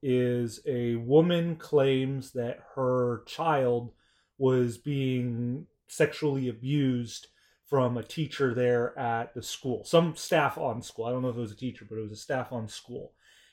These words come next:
And she brings it up to the police and says that they're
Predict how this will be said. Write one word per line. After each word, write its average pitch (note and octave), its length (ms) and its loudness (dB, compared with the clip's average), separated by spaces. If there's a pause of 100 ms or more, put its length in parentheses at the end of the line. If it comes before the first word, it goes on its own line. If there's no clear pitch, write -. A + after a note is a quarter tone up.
(160)
And A#2+ 600 0
she C3+ 340 -4
brings D#3 360 4
it D#3+ 100 4
up D#3+ 160 6
to C#3+ 80 -8
the B2 100 -6
police C#3+ 640 0
and C3 200 -6
says A#2+ 520 -2
that A#2+ 280 -4
they're A#2+ 720 -2